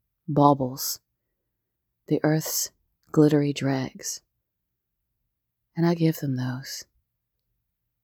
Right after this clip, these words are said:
But they don't feed me. They don't give me a full belly.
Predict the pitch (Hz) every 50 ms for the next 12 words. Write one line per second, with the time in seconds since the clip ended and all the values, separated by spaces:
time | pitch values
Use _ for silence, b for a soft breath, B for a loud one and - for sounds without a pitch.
0 | _ _ _ _ _ _ _ _ _ - 143 - 151 147 156 151 131 - - -
1 | - 139 143 151 143 127 120 131 147 - - - - _ _ _ _ _ _ _
2 | _ _ _ _ _ _ _ _ _ _ _ _ _ _ _ _ _ _ _ _
3 | - 151 147 151 147 147 - 147 143 - - 143 139 135 - - 131 127 - -
4 | 131 135 123 123 123 131 135 -